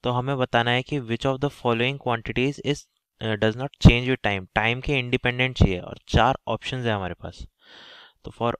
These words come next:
option A हम देखते हैं A T divide by X। तो हमें पता है एक्सेलरेशन होती है omega square X T divide by X।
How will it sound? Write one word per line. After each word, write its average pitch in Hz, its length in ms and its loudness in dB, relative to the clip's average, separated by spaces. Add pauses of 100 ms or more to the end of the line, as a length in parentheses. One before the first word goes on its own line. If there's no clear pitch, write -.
(140)
option 117 380 -4 (160)
A 113 120 2 (1600)
हम 110 220 -4 (240)
देखते 104 360 -2
हैं 120 140 -4 (140)
A 113 220 -2 (160)
T 113 80 -2 (100)
divide 101 380 -4
by 113 100 -2 (220)
X। - 260 -18 (480)
तो - 100 -8
हमें 107 200 -8
पता 107 240 -4
है 101 260 -2
एक्सेलरेशन 110 540 -2
होती 107 220 -8
है 104 80 -4
omega 98 500 -4
square 110 280 -4 (220)
X - 240 -10 (600)
T 104 120 -2 (120)
divide 95 380 -2
by 120 80 -2 (920)
X। - 360 -6